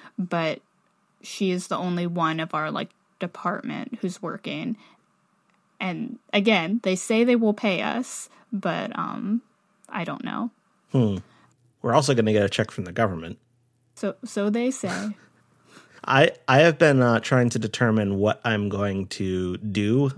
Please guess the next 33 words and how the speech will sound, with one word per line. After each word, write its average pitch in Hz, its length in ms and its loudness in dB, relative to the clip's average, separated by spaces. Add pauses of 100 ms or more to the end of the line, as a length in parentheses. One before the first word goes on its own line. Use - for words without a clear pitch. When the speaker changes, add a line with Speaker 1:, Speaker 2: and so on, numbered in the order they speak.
(100)
Speaker 2:
with 131 260 2
my 143 160 2
check 147 240 0
from 175 120 -4
the 165 80 -4
government 180 520 0 (480)
because 107 500 2 (140)
I 131 420 6
haven't 117 440 2
really 120 440 2
been 104 360 0
personally 104 840 0
negatively 101 540 0
financially 98 580 -4
impacted 131 640 -2 (640)
by 127 260 4
the 139 120 0
situation. 170 800 -2 (840)
Um, 101 680 0 (680)
in, 113 360 2
in 120 100 0
fact, 123 240 4
I, 120 100 4 (120)
I 117 100 2
may, 127 280 6
I 123 120 4
may 131 160 6
have 143 140 6
been 104 160 4
positively 98 580 0
financially - 500 -6
impacted - 580 -8
because - 460 -4